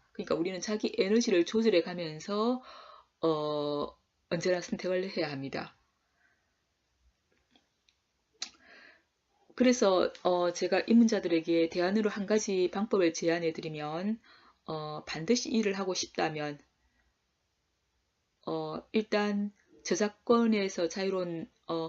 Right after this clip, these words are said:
우리가, 우리가 흔히 말하는 퍼블릭 도메인, 즉 고전 작품 중에서 분량이 적절한 좋은 작품을, 어, 찾는 방법이 있습니다. 그리고 그것을 일단 번역을 한 후에 출판사를 알아보고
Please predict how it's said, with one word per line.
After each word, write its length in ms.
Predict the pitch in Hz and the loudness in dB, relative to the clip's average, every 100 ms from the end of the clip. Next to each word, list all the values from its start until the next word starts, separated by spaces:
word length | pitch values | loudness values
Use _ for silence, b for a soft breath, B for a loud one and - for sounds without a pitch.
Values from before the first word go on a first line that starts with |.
| - | -6
우리가, 180 | 180 165 | -2 0
우리가 260 | 170 196 202 | 0 -2 -2
흔히 220 | 254 233 | 2 2
말하는 340 | 196 160 160 | 4 2 0
퍼블릭 380 | - 277 240 208 | -2 4 4 4
도메인, 720 | 214 214 208 190 175 - 165 165 | 4 4 4 0 -2 -4 -6 -6
즉 200 | - - | -6 -6
고전 300 | - 170 220 | -4 2 2
작품 360 | 262 262 269 233 | 2 -2 2 2
중에서 800 | - 226 180 165 156 170 226 240 B B B B B - | 4 2 0 -4 -2 0 0 -4 B B B B B -4
분량이 360 | 208 190 220 208 | 4 6 6 2
적절한 680 | 208 - 196 180 170 165 160 | -2 -2 0 0 -2 -4 -4
좋은 280 | 170 160 190 | -2 0 0
작품을, 840 | 202 - 202 175 160 151 151 - b b b _ _ - | -4 -4 -4 -2 0 0 -2 -6 b b b _ _ -2
어, 180 | 165 | -2
찾는 300 | 151 247 202 | 0 2 2
방법이 360 | 208 208 226 151 | 0 0 0 -2
있습니다. 580 | 247 - 151 143 151 - _ _ _ _ _ _ _ | -4 -8 -10 -8 -8 -10 _ _ _ _ _ _ _
그리고 260 | 226 196 175 | 6 6 6
그것을 640 | 190 214 214 185 175 - _ - | 4 4 4 0 0 -4 _ -6
일단 280 | 190 190 185 | -4 -4 -2
번역을 340 | 202 196 175 | 0 2 0
한 160 | 196 180 | -2 -6
후에 640 | 165 160 156 160 208 240 B _ | 0 2 0 -2 -4 -6 B _
출판사를 500 | - 233 233 220 190 | -4 -2 0 0 0
알아보고 720 | - 190 175 170 160 156 160 | 0 0 0 0 2 2 0